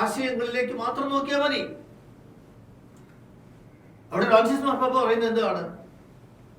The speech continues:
എല്ലാവരെയും പരിശുദ്ധ കുർബാനയിലേക്ക് കൊണ്ടുവരിക എന്നുള്ളതാണ് ഈശോ മിശിഹായുടെ സ്വപ്നം. അതുകൊണ്ടാണ് ലൂക്കായുടെ സുവിശേഷം ഇരുപത്തിരണ്ടാമത്തെ അധ്യായത്തിൽ പതിനഞ്ചാമത്തെ വാക്യത്തിൽ നമ്മൾ വായിക്കുന്നത്,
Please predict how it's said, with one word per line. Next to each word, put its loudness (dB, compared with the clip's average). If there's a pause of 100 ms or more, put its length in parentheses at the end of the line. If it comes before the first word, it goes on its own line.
(960)
എല്ലാവരെയും 4
പരിശുദ്ധ -2
കുർബാനയിലേക്ക് 2
കൊണ്ടുവരിക 2 (200)
എന്നുള്ളതാണ് 2 (260)
ഈശോ -8
മിശിഹായുടെ -4 (300)
സ്വപ്നം. -6 (1200)
അതുകൊണ്ടാണ് 4
ലൂക്കായുടെ 4
സുവിശേഷം -4
ഇരുപത്തിരണ്ടാമത്തെ -4
അധ്യായത്തിൽ -6 (440)
പതിനഞ്ചാമത്തെ 2
വാക്യത്തിൽ 0
നമ്മൾ -6
വായിക്കുന്നത്, -6